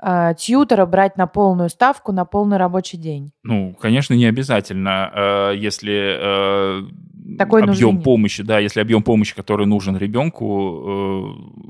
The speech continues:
Speaker 2: не-, достаточно невелик, то никто не мешает школе оформить, э, тьютера на полставки
Speaker 1: А, и
Speaker 2: и
Speaker 1: таким образом школа вольна, э, сама распоряжаться, э, э,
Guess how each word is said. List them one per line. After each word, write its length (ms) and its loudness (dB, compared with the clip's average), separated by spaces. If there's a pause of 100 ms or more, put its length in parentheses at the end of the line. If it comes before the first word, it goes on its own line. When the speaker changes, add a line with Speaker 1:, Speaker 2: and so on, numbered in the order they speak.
(120)
Speaker 2:
не-, 500 0
достаточно 440 -4
невелик, 420 -2
то 420 -2
никто 240 -6
не 80 -2
мешает 300 -2
школе 280 -4
оформить, 460 -6
э, 260 -12
тьютера 380 -8
на 320 -4 (440)
полставки 680 0
Speaker 1:
А, 180 2
и 120 0
Speaker 2:
и 20 2
Speaker 1:
таким 320 2
образом 460 4
школа 400 4
вольна, 1000 2
э, 60 0
сама 400 2
распоряжаться, 1200 0
э, 420 -4 (140)
э, 100 -20